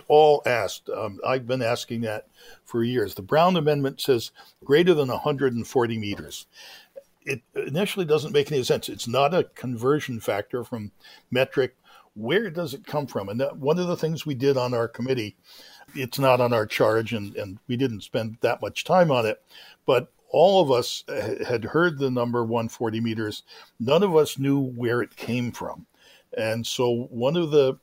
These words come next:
the little side projects that we did is we investigated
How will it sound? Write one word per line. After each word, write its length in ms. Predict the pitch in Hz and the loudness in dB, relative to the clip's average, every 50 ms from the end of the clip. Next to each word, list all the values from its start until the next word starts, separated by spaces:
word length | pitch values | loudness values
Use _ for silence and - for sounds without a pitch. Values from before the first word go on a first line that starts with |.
| _ _ | _ _
the 80 | - 127 | -6 -2
little 240 | 123 147 147 139 123 | -2 0 0 0 -4
side 340 | - - 135 135 151 127 | 0 2 4 4 4 2
projects 560 | - - 139 131 127 120 123 120 110 - - - | 2 2 2 2 4 2 0 -2 -2 -4 -6 -6
that 140 | 139 135 - | -6 -4 -2
we 120 | 143 120 | -4 -4
did 380 | 110 117 120 117 117 113 117 - - - | -2 -2 0 0 -2 -2 -6 -10 -10 -6
is 380 | 135 120 110 113 117 120 117 - _ - - - - _ _ _ | -4 -4 -4 -4 -6 -8 -12 -16 _ -20 -20 -20 -20 _ _ _
we 160 | 135 135 135 | -4 -2 -2
investigated 800 | 131 131 127 165 196 - - 151 131 123 120 120 117 123 127 117 | -2 4 4 4 4 4 2 -2 -2 0 0 0 2 0 -2 -4